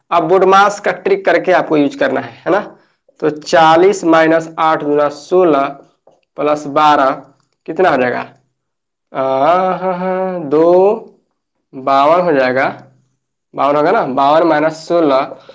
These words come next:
बारह में से छः गया छः, है ना, और यहाँ पर चार में से गया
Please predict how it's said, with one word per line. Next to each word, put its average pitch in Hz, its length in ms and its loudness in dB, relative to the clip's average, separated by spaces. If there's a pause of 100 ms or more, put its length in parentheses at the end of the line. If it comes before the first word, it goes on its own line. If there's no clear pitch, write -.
(260)
बारह 139 260 0
में 156 140 0
से 151 120 -10
छः 147 220 -6
गया 139 180 -2
छः, - 260 -6
है 135 220 0 (640)
ना, 165 160 2
और 139 320 -2
यहाँ 143 180 -2
पर 147 100 -4
चार 147 220 -2
में 147 100 -4
से 147 140 -8
गया 131 160 -6